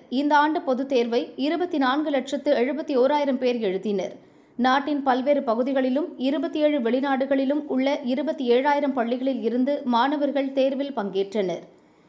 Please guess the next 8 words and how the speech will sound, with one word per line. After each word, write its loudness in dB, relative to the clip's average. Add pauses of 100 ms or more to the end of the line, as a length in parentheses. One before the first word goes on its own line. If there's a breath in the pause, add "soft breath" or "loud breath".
(220 soft breath)
கடந்த 4
ஆண்டுகளை 2
விட 2
முன்கூட்டியே -2
தேர்வு 2
முடிவுகள் 0
நேற்று -2
வெளியாகின. 0